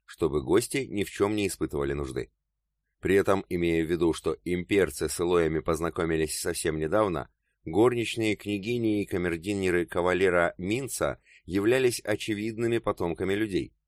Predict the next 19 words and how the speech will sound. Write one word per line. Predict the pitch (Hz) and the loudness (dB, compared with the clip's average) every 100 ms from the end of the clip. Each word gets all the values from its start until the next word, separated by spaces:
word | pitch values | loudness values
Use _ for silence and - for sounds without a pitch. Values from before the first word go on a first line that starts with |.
| _ _ _ - | _ _ _ 2
Поэтому | 95 98 98 | 4 4 0
не | 95 | 0
странно, | - 117 135 104 | -2 -2 0 -2
что | - 90 - - | -2 -2 -2 0
Анна | 90 104 113 95 | 0 2 -2 -4
сразу | 90 92 92 | 0 0 0
же | 85 | -2
поинтересовалась | 85 85 82 85 - 90 107 104 - | -2 -2 -2 -4 -2 0 2 0 0
у | 85 | 0
одной | 85 90 90 | 0 0 -2
из | 82 | -2
своих | 87 85 | 0 -2
служанок, | - 87 80 98 107 107 _ _ - | -2 -4 0 0 0 -6 _ _ -4
не | 98 | -2
холодянка | 101 110 113 127 120 85 | 0 0 2 2 0 0
ли | 76 | -4
она. | 69 64 53 _ _ _ _ | -2 -6 -10 _ _ _ _
Но | 90 123 | -2 2
нет. | 104 | 2